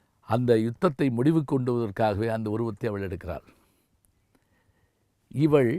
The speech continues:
இந்த உருவத்தோடு பலருக்கு நன்மை செய்கிறாள். ஆனால் தீயவர்கள் இவளை வேண்டி யாகம் செய்து தீய செயலில் ஈடுபடும் போது அவர்களுக்கு அவள் உதவ மாட்டாள்.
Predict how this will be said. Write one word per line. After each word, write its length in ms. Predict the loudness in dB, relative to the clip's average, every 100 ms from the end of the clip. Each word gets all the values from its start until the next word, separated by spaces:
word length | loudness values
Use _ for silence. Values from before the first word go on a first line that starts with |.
| -6 _ _ _ _ _ _ _ -6
இந்த 280 | -2 0 2
உருவத்தோடு 640 | 2 2 0 2 0 2 2 0 -4 _ _ _ _ _ _ 2
பலருக்கு 420 | 4 4 0 -4
நன்மை 340 | -4 -2 -2 0
செய்கிறாள். 460 | 0 0 -2 -6 _ _ _ _ _ _ _ _ _ _ _
ஆனால் 300 | 0 2 2
தீயவர்கள் 600 | 0 0 2 2 0 0 -2 -6
இவளை 260 | -4 0 0
வேண்டி 400 | 0 0 -2 -4 -8 -12 _ _ _ _
யாகம் 340 | 2 2 2 -2
செய்து 360 | -2 -2 -2 -4 -10 _ _ -6
தீய 260 | 0 2 2
செயலில் 380 | 2 2 2
ஈடுபடும் 420 | 2 2 -2 -2 0
போது 220 | 0 0
அவர்களுக்கு 420 | 0 2 0 0
அவள் 180 | -2 -2
உதவ 240 | -2 -2 -2
மாட்டாள். 400 | -4 -6 -12